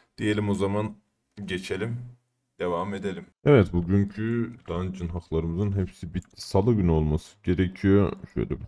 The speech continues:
kontrol edeyim de. Günü falan unutuyoruz ya. Evet, salı gününün bütün dungeon hakları bitti.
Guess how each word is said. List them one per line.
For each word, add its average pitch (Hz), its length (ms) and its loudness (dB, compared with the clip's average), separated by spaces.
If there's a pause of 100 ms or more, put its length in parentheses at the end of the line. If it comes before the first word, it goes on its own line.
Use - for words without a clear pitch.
kontrol 80 340 -4
edeyim 87 300 -6
de. 67 100 -8 (240)
Günü 87 260 -2
falan 80 340 -4
unutuyoruz 78 500 -4
ya. 67 220 -10 (340)
Evet, 113 240 -4
salı 101 360 -4
gününün 104 480 -2
bütün 98 340 -8
dungeon 95 460 -4
hakları 85 500 -2
bitti. - 380 -6